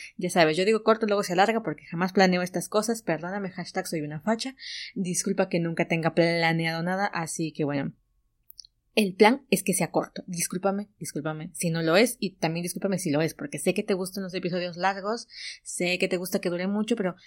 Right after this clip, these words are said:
decía alguien por ahí que lo, lo, lo breve es dos veces bueno o algo así. No sé si tengas razón, porque en,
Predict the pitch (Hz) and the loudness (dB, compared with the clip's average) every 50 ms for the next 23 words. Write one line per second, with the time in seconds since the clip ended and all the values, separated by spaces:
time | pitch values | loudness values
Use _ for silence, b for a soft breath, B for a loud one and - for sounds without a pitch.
0 | B B - 208 208 - - 269 285 277 277 294 302 285 277 294 262 - 208 180 | B B -2 0 0 0 0 -2 -2 0 0 0 -2 0 -2 -2 -2 0 -2 -2
1 | 180 196 220 233 226 - 208 196 190 175 170 165 - - - 175 170 170 170 - | 0 -2 -2 -4 -2 -2 -2 -2 0 0 0 -2 -2 -4 -8 -6 -2 -2 -2 -2
2 | - - 175 170 160 180 202 220 220 240 247 254 254 - 196 180 - - - 190 | -2 -2 -2 0 2 4 2 4 4 4 2 2 0 -2 -2 -4 -4 -2 -2 -2
3 | 185 180 170 185 180 180 160 151 143 160 170 202 254 320 370 - _ - - - | -2 0 -2 -4 -4 -4 -6 -4 -4 -2 0 2 2 0 -2 -4 _ -8 -8 -6
4 | - 165 160 156 156 151 143 - 254 339 - - _ _ _ _ _ _ _ _ | -6 -6 -6 -6 -8 -10 -4 -2 -2 -2 -2 -6 _ _ _ _ _ _ _ _
5 | _ 208 269 285 294 302 381 370 - 240 240 247 262 254 214 175 151 - 170 160 | _ 4 4 4 4 4 4 4 4 0 -2 -2 -4 -2 -2 0 0 0 0 0
6 | 143 151 - - 175 180 - 202 196 202 | -2 -4 -4 -4 -4 -4 -2 -4 -6 -6